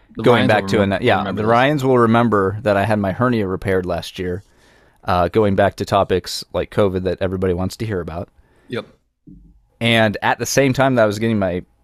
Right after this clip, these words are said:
Speaker 2: uh, hernia repaired, I also mentioned, I mentioned this for the astute listeners. The
Speaker 1: Mm-hmm.
Speaker 2: astute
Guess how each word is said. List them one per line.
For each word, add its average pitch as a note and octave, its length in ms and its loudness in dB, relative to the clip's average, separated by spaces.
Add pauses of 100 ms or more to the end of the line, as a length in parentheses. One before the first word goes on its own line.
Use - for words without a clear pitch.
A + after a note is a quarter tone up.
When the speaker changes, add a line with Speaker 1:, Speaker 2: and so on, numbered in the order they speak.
(240)
Speaker 2:
uh, F2+ 340 -6
hernia D3+ 340 -2
repaired, F#2 520 -4
I F#2+ 100 -2
also E3+ 300 -2
mentioned, - 560 -6 (300)
I - 80 -10
mentioned G2 480 -4
this - 320 -16 (380)
for G2+ 140 -6
the G#2 140 0
astute - 760 -4
listeners. E2+ 520 -8
The G#2+ 200 -4
Speaker 1:
Mm-hmm. A2+ 40 -4
Speaker 2:
astute G2+ 880 -4